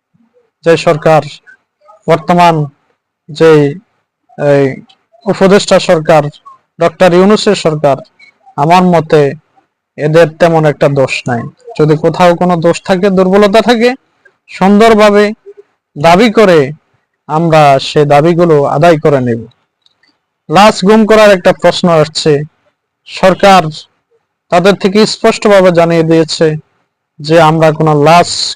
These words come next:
গুম করছি না, লাশ গুম করার সাথে আমাদের কোনো সম্পৃক্ততা নাই। আমরা পুঙ্খানুপুঙ্খ রূ-, রূপে পরিষ্কারভাবে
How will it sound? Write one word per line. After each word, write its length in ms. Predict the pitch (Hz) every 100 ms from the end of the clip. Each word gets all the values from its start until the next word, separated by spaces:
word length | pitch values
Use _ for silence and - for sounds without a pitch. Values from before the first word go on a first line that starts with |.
| -
গুম 220 | 160 170
করছি 360 | 160 185 - 202
না, 280 | 190 185 175
লাশ 360 | 170 156 170 -
গুম 220 | 175 180 156
করার 260 | 170 170
সাথে 240 | 165 165 165
আমাদের 280 | 160 165
কোনো 180 | 156 202
সম্পৃক্ততা 680 | 185 220 202 214 185 202 208
নাই। 220 | 208 208 214 - - - - -
আমরা 360 | 160 202 208 208
পুঙ্খানুপুঙ্খ 960 | - 226 220 226 214 202 208 202 180
রূ-, 320 | 196 190 185
রূপে 420 | - 180 180 180 170
পরিষ্কারভাবে 960 | 180 190 - - 247 233 196 190 175 170